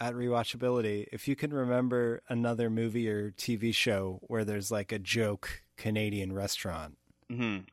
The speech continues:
Speaker 2: Or if you know a place where I can get a chocolate mousse shaped like a moose.
Speaker 1: Yeah, or a poutine shaped like Pierre Trudeau.
Speaker 2: <laughs> Or Justin Trudeau.
Speaker 1: Nah, I don't want that one.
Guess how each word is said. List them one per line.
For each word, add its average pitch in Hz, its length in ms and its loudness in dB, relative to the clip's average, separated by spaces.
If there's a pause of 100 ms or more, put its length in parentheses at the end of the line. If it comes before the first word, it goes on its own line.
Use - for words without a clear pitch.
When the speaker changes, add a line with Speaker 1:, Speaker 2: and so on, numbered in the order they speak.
Speaker 2:
Or 170 360 12
if 131 140 -2
you 135 100 0
know 131 180 2
a 123 40 -4
place 120 380 0
where 113 140 2
I 107 80 4
can 113 160 -6
get 110 180 -2 (160)
a 104 40 -10
chocolate 113 360 0
mousse 113 460 -2
shaped 120 420 0 (160)
like 101 220 -2
a 110 40 -4
moose. - 500 -4
Speaker 1:
Yeah, 110 440 4 (140)
or 131 260 10
a 120 80 6
poutine 131 800 8 (100)
shaped - 480 4
like 117 360 2
Pierre 110 240 4
Trudeau. 113 520 2 (480)
Speaker 2:
<laughs> - 220 -8 (440)
Or 139 200 -4
Justin 135 420 -6
Trudeau. 101 360 -10 (640)
Speaker 1:
Nah, 117 180 2
I - 60 4
don't 101 120 0
want 92 180 -2
that 80 140 -6
one. 82 140 -6